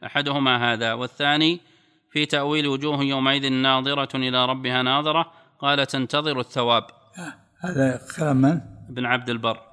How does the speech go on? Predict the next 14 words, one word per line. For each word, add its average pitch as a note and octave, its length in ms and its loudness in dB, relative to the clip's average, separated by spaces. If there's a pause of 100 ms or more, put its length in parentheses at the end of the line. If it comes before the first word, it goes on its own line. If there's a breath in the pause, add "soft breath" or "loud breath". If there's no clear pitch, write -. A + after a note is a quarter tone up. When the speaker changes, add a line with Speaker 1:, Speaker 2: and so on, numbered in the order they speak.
Speaker 2:
وابن B2 240 2
عبد A#2 180 0
البر A#2 180 2
إيش؟ C3+ 240 2
Speaker 1:
قال C3+ 180 2
ابن C3+ 160 0
عبد C3 240 0
البر: C#3 300 2
"ومجاهد D3 760 2
وإن C#3 220 2
كان C#3+ 320 2
أحد C3+ 520 2
الأئمة C3+ 600 2
بالتأويل C3+ 720 0